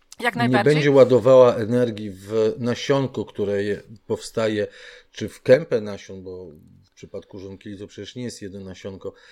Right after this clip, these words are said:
Speaker 2: em, będzie chciało rodzić nasiona i tam będzie dawało swoją energię,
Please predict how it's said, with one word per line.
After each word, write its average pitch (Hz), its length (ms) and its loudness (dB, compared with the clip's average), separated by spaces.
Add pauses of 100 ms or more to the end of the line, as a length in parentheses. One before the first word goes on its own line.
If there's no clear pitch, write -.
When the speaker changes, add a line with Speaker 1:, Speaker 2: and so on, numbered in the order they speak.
(220)
Speaker 2:
em, 98 1200 -6 (240)
będzie 117 320 -6
chciało 123 440 -4
rodzić 110 380 -6
nasiona 110 400 -8
i 101 80 -10
tam 120 220 -8
będzie 104 240 -10
dawało 98 400 -6
swoją 101 340 -6
energię, 98 440 -10